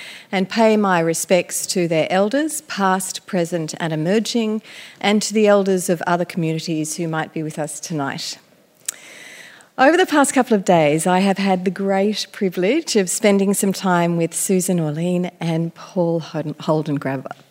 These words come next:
proudly show, showing off our beautiful live State Library of Victoria. Um, and welcome to my colleagues, many of whom are here tonight.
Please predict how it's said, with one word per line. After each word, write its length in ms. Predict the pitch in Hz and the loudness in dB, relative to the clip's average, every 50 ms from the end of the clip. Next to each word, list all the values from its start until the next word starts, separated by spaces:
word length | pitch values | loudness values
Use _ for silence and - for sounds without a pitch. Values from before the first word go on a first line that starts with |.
| _ _ | _ _
proudly 540 | - - 202 196 202 202 214 208 202 202 180 | -2 2 4 6 6 8 6 6 4 2 2
show, 300 | 165 - 196 175 165 160 - | 2 0 -2 -2 -2 -4 -4
showing 280 | - - 180 165 160 | 0 2 2 2 2
off 160 | 156 160 160 170 | 0 0 0 0
our 80 | 151 | 0
beautiful 400 | 151 - 170 160 160 - - 175 | 0 0 0 -2 -2 0 -2 -2
live 340 | 160 156 147 143 143 147 - | 0 2 0 0 0 -2 -4
State 300 | - - - 160 147 - | -4 0 0 0 2 2
Library 400 | 151 143 143 147 143 - 156 156 | 2 2 2 0 0 -2 -2 -4
of 80 | 160 - | -2 -4
Victoria. 720 | 143 - - - - - 151 147 190 - - 247 294 285 - - - - - - - - - - - - - | -6 -6 -6 -10 -6 -4 -2 0 0 0 2 0 0 -2 -4 -10 -14 -12 -12 -12 -12 -14 -14 -16 -16 -12 -2
Um, 220 | - 185 185 175 - | 2 2 2 4 4
and 160 | 190 180 170 | 2 2 4
welcome 320 | 170 165 160 - 185 180 | 4 2 2 2 2 2
to 460 | 170 - - 190 165 160 160 160 170 170 175 | 2 2 2 2 2 4 4 2 2 0 0
my 220 | 190 180 165 160 160 | 0 0 0 0 -2
colleagues, 760 | - - 165 165 165 156 151 190 277 381 392 339 - - - | -2 -4 -2 -2 0 0 2 2 2 2 2 0 -2 -4 -4
many 240 | 165 160 175 175 | -2 -2 0 0
of 160 | 175 170 165 - | -2 -2 -4 -4
whom 260 | - 175 170 165 165 160 | 0 0 2 2 2 2
are 100 | 156 156 | 0 0
here 300 | 160 156 185 160 160 160 | 0 0 0 0 0 0
tonight. 600 | - - 175 165 156 139 147 175 262 - - - | 0 0 0 0 0 0 0 -2 -2 -4 -6 -8